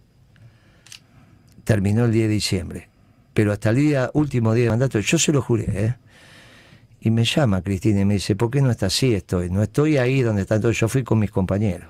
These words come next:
Hice la cola y entré. Me dice, "Bueno, venga". Y yo le juré ahí, estaba con anteojos negros, vos también, nos estábamos llorando todos, ¿eh?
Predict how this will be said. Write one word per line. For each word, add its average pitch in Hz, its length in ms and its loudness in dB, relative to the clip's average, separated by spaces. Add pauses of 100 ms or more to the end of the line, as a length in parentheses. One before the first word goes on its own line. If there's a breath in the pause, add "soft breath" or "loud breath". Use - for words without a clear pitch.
Hice 107 240 0
la 104 160 0
cola 160 320 0
y 110 140 0
entré. 92 360 -4 (300 soft breath)
Me 101 80 -2
dice, 98 160 -2
"Bueno, 101 220 0
venga". 95 280 -6 (920 loud breath)
Y 107 120 0
yo 143 180 2
le 151 120 0
juré 143 380 0
ahí, 139 260 0
estaba 139 240 0
con 135 140 2
anteojos 131 420 0
negros, 98 380 0
vos 120 160 -2
también, 131 280 0
nos 127 120 0
estábamos 147 400 0
llorando 135 320 0
todos, 98 420 -8
¿eh? 113 40 -14